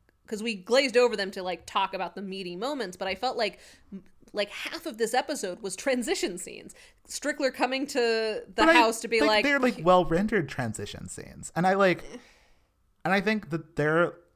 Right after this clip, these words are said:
Speaker 2: they, a little bit more character-y than the transition scenes normally are, because the things that they're talking about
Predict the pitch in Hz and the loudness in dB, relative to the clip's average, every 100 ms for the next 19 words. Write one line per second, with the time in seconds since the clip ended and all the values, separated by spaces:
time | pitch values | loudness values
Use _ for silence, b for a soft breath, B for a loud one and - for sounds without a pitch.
0 | - 151 143 - _ _ _ _ - 139 | -6 -6 -6 -12 _ _ _ _ -2 0
1 | 156 175 170 127 143 143 - 139 147 - | 2 2 0 0 -2 -2 -2 -2 -4 -4
2 | 127 127 127 120 117 110 107 120 113 113 | -4 -4 -4 -6 -8 -8 -8 -8 -6 -8
3 | 101 110 - 107 104 117 113 117 110 95 | -8 -10 -8 -10 -8 -8 -8 -8 -8 -6
4 | 107 139 147 B B 127 123 143 151 - | -2 -4 -6 B B -10 0 0 0 -2
5 | 147 - 143 147 139 - 120 - 139 151 | -4 0 0 0 -4 -4 -4 0 0 0
6 | 123 107 107 98 95 - | -6 -4 -2 -2 -4 -12